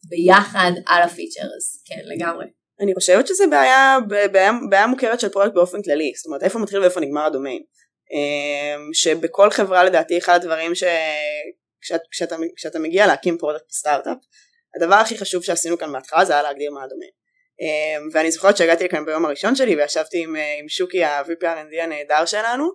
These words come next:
Speaker 2: אמ, ואמרתי לו, תשמע, אני עבדתי במקום אחד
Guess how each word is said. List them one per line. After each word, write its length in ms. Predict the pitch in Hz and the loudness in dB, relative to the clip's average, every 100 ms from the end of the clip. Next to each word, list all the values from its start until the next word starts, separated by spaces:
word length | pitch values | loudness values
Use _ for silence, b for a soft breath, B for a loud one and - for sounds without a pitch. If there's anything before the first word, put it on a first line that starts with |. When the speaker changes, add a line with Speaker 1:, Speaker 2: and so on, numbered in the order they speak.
| b b b - | b b b -6
Speaker 2:
אמ, 640 | 156 156 156 156 151 156 160 | -4 0 0 2 0 -2 0
ואמרתי 340 | 175 240 339 | 0 2 0
לו, 80 | 311 | -2
תשמע, 280 | 294 - 285 _ _ _ _ _ _ _ - | -2 -6 -6 _ _ _ _ _ _ _ -4
אני 240 | 185 247 269 | -2 2 2
עבדתי 340 | 220 220 220 | 4 2 2
במקום 320 | 180 175 214 | -2 0 -2
אחד 240 | 185 - | -2 0